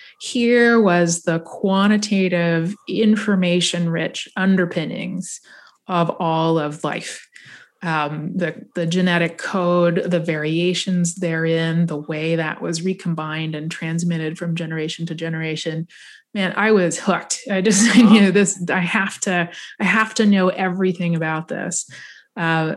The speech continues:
Speaker 1: so I finished the, the physics degree, but I, I crammed as much kind of genetics and biophysics into that last year as I could. And I applied to,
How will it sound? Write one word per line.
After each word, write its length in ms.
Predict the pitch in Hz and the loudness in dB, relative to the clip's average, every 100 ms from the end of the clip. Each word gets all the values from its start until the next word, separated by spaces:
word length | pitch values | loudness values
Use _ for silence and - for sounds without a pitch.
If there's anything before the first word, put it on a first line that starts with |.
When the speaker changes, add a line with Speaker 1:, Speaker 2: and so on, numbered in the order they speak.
| - | -4
Speaker 1:
so 640 | - - 196 180 180 175 - | -2 2 2 4 4 2 0
I 100 | 175 | -4
finished 540 | - 233 254 277 - | -2 0 2 0 -2
the, 500 | 190 185 170 165 165 - | -2 0 2 0 -2 -2
the 100 | 180 175 | -4 0
physics 560 | 247 247 214 - - _ _ | 0 0 -4 -8 -14 _ _
degree, 600 | 180 175 196 202 202 190 | -10 -6 0 4 4 4
but 220 | 180 175 170 | 2 0 -2
I, 220 | 165 - - | -4 -10 -8
I 120 | 185 | -8
crammed 460 | 175 190 180 175 170 | -4 -2 0 2 2
as 200 | 165 175 | 0 0
much 440 | 180 175 - - | 0 -2 -4 -10
kind 140 | 170 165 | -6 -6
of 60 | 165 | -4
genetics 560 | 170 160 160 165 165 | -4 -4 -4 -4 -6
and 120 | 165 156 | -6 -6
biophysics 800 | 147 156 160 170 185 190 - - - _ _ - | -4 -4 -2 -2 -2 -4 -6 -8 -16 _ _ -4
into 300 | 170 160 160 | -2 -2 -2
that 220 | 156 156 | -4 -4
last 360 | 151 147 - | -4 -4 -6
year 380 | - 156 165 226 | -6 -4 -2 -2
as 240 | 190 160 160 | -4 -4 -4
I 120 | 151 | -6
could. 340 | - 170 294 339 - - - - | -6 -4 -2 -4 -10 -20 -20 -10
And 240 | - 185 175 | -2 2 2
I 100 | 165 | 0
applied 460 | 165 165 156 156 156 | 0 -2 -2 -2 -2
to, 580 | 170 156 151 156 - | -2 -4 -4 -6 -8